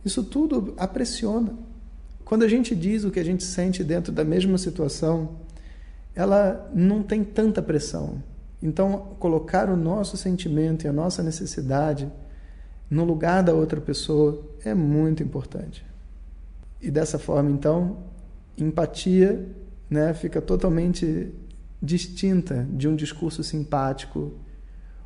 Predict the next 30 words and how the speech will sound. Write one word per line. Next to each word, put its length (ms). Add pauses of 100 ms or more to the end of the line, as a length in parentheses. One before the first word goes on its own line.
ou 120
que 140
foca 400
simplesmente 640
numa 180
análise 380
racional 480
do 100
problema, 680 (600)
né? 160
E 80
a 60
empatia 540
se 160
torna 360
demonstrar 1200
profundamente 800
um 60
sentimento, 720 (1040)
apontando 500
pra 160
outra 260
pessoa. 600 (800)
Não 160
é 60
pra 160
dar 140
conselho 460
pra 180
ela, 380